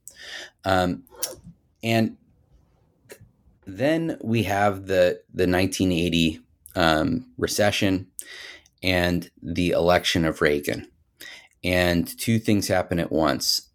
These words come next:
The first is, uh, a lot more students start going to school and using Pell Grants, and especially a lot more students from l-, low and middle income backgrounds, um, because,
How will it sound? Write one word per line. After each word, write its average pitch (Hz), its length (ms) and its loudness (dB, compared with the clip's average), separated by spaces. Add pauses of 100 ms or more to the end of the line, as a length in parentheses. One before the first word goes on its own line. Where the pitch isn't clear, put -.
The 85 100 0
first 117 440 0
is, 87 520 -2 (800)
uh, 87 300 0 (360)
a 98 80 4
lot 101 480 2
more 98 320 2
students 90 760 0 (100)
start - 480 0
going 87 260 2
to 82 80 2
school 80 580 0 (120)
and 82 160 0
using 82 400 0
Pell 80 240 2
Grants, 95 520 -2 (640)
and 87 160 2
especially 92 540 0
a 82 80 -2
lot 80 320 2
more 85 240 0
students 80 400 0
from 76 260 0
l-, - 140 -4 (280)
low 87 300 0
and 85 160 -2
middle 82 240 2
income 82 380 0
backgrounds, 85 800 0 (720)
um, 82 360 -2 (120)
because, 85 760 -2